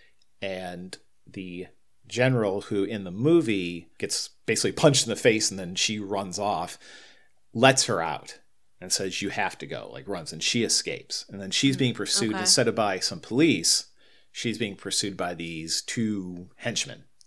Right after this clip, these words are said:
Speaker 2: Okay.
Speaker 1: Or hench people. And at that point, then she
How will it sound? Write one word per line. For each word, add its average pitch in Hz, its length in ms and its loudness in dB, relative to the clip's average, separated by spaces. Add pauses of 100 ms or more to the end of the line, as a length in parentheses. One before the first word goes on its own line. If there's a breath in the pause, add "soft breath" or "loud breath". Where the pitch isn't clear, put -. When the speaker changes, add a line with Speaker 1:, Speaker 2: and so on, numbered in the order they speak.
(460)
Speaker 2:
Okay. 202 340 -2 (100)
Speaker 1:
Or 165 100 -4
hench 85 200 -8
people. - 240 -16 (880 loud breath)
And 131 180 6
at 131 80 6
that 147 200 10
point, 131 200 4
then 123 340 6
she 104 720 -4